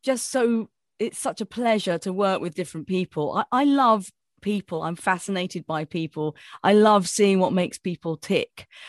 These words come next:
Quite often when people come across as bombastic or difficult, and in the workplace, you can imagine when I'm helping leaders speak and, and, and I'm helping them with their pitches and their, their speeches,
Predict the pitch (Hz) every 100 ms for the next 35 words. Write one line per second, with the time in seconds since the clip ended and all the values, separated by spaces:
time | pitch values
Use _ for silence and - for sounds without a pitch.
0 | - - 269 294 - - 285 - 247 214
1 | 208 - _ 185 220 226 220 - 240 -
2 | 208 196 214 196 - 196 185 196 180 -
3 | _ _ 190 196 180 185 196 - 190 -
4 | 180 175 - 190 196 - 170 160 - -
5 | - - _ 196 240 226 247 339 277 226
6 | 208 202 208 226 240 214 214 247 240 196
7 | 185 190 190 214 214 208 180 202 240 254
8 | 196 147 147 - _ - _ _ - -
9 | - 254 196 - - 185 185 196 190 -
10 | 190 185 180 196 202 196 185 180 170 -
11 | 269 - 196 165 170 170 165 - 175 175
12 | - 226 240 - 170 147 -